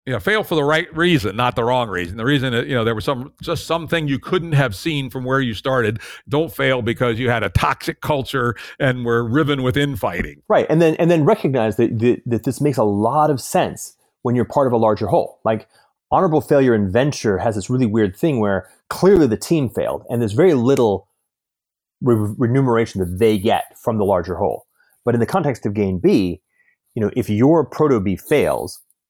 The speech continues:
Speaker 2: but it furthers the larger progress of the larger Game B effort, um, there is something very real about the degree to which that will flow back to you. Like, certainly, if the story I'm telling is correct,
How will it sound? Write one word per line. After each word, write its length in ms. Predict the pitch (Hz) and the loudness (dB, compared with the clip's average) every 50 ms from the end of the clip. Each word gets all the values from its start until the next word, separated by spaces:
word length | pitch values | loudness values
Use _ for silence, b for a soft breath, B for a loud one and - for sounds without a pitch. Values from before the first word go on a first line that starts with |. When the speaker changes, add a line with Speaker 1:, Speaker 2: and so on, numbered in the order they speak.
| _ _ - | _ _ -8
Speaker 2:
but 180 | 113 107 131 123 | -4 -2 0 0
it 160 | 113 110 - - - - - | 0 -2 -6 -10 -10 -2 0
furthers 600 | 175 220 233 185 127 110 95 85 85 85 - - _ - | 2 4 4 4 4 2 0 0 -2 -4 -8 -10 _ -8
the 160 | 101 92 92 92 | -8 -6 -6 -6
larger 520 | 98 98 101 107 123 156 160 143 113 120 101 | -4 0 2 4 4 4 4 2 0 -2 -4
progress 560 | - - - 127 123 117 110 110 98 - - | -4 -2 0 0 0 0 0 -2 -2 -4 -4
of 40 | 95 | -6
the 60 | 98 | -4
larger 340 | 95 107 107 104 98 - 104 | 0 0 0 0 0 -4 -6
Game 240 | 95 101 98 98 90 | -6 -4 -4 -4 -4
B 160 | 90 85 101 | -2 0 0
effort, 360 | 143 143 - 104 101 - - b b b b b b b b b _ _ - 110 | 0 0 0 -2 -4 -4 -6 b b b b b b b b b _ _ -6 -4
um, 300 | 104 98 95 92 90 92 | -2 0 0 -2 0 2
there 140 | 117 135 156 | 4 4 4
is 120 | 139 - | 4 2
something 380 | - 175 165 - 151 123 107 101 | 0 -2 -2 -2 -2 -2 -2 0
very 220 | 117 147 170 160 | 0 2 2 2
real 460 | 135 110 101 113 143 147 107 85 80 - | 0 0 0 2 2 2 2 2 0 -2
about 260 | - 92 107 104 - | -2 0 0 0 -2
the 60 | - | -2
degree 320 | 95 101 95 - 113 120 120 | -6 -8 -6 -4 -2 -2 0
to 60 | 117 | 0
which 200 | 107 98 92 - | 0 -2 -2 -4
that 160 | - 110 82 | -4 -2 -2
will 100 | 104 95 | -2 -4
flow 280 | - - - 127 117 107 | -6 -4 -2 0 0 2
back 300 | 98 107 101 95 - - | 2 0 0 0 -2 -8
to 80 | - 95 | -8 -6
you. 160 | 90 90 - - _ _ - | -6 -6 -6 -8 _ _ -12
Like, 140 | 90 90 - | -12 -12 -8
certainly, 600 | - - 180 190 - 151 135 120 107 101 92 - _ _ _ - | -2 2 2 2 2 0 -2 -4 -4 -4 -6 -8 _ _ _ -10
if 140 | 104 101 - - _ - | -8 -8 -10 -12 _ -8
the 80 | 110 | -8
story 280 | - - 147 135 117 107 | -4 0 0 0 2 0
I'm 100 | 101 101 | -2 -2
telling 240 | - - 110 101 90 | -4 -4 -4 -4 -4
is 120 | 82 - | -8 -8
correct, 460 | - - 101 131 143 104 80 - - | -6 -4 -2 0 0 0 0 -4 -8